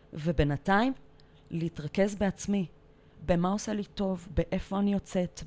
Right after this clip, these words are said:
במה אני מגלה, בגילוי עצמי. זה, ב-, בלהתעסק בעצמי, הם, אין מה לעשות. כאילו, צריך לתת לדבר לשקוע רגע גם. לא ללחוץ, ללחוץ,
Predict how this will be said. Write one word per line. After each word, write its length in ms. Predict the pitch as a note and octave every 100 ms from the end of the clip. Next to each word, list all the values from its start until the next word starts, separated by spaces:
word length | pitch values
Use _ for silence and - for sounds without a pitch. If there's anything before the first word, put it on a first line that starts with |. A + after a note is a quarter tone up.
| -
במה 340 | D#3+ E3 F3
אני 160 | F#3 F#3+
מגלה, 500 | F#3 E3 F3 E3+ E3 D3+ -
בגילוי 500 | D3 D3+ E3 E3+ F3+
עצמי. 420 | F#3 - D#3+ D#3+ D3+ - - - - - - - - - -
זה, 340 | D3 A3 C4 -
ב-, 140 | F#3 F#3
בלהתעסק 540 | F#3+ F#3 - - A#3
בעצמי, 460 | A3+ B3 - C4 A#3+ -
הם, 180 | F3 F3+ - - - F#3+
אין 100 | A#3
מה 100 | C4
לעשות. 560 | B3 - C4+ F3+ - - - - - -
כאילו, 220 | E3 D#3+
צריך 280 | - F3 A3
לתת 280 | F#3+ G#3+ A#3+
לדבר 400 | G#3 G3+ G3+ G3
לשקוע 560 | G3 - - A3+ A3 C3+
רגע 260 | C3 C3 C3
גם. 160 | C3+ B2+ - - - - - - -
לא 140 | D#3 F3
ללחוץ, 440 | G#3 - F3+ -
ללחוץ, 520 | F3 - A3 - -